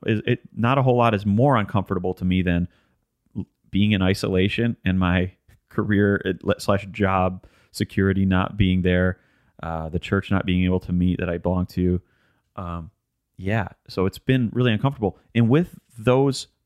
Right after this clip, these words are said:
uncomfortable, uh, circumstances in my, in my life and our lives over the past year, I do believe there have been opportunities to, to grow,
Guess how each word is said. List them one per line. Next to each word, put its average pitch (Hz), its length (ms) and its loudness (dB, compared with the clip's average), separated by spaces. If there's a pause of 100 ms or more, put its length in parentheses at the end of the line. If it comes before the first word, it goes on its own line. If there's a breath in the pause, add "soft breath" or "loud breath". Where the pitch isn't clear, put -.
(140)
uncomfortable, 110 1000 0 (680)
uh, 82 360 -6
circumstances 135 760 -2
in 120 120 -6
my, 107 200 0 (200)
in 104 100 -2
my 104 120 2
life 98 260 2
and 98 160 -2
our 101 260 0
lives 110 500 0 (540)
over 101 160 0
the 101 60 -2
past 107 320 -2
year, 117 280 0 (440)
I 117 80 0
do 131 160 -2
believe 147 280 0
there 127 120 2
have 120 320 -2
been 120 160 2
opportunities 107 920 -2 (340)
to, 98 420 0 (480)
to 104 100 -2
grow, 87 340 0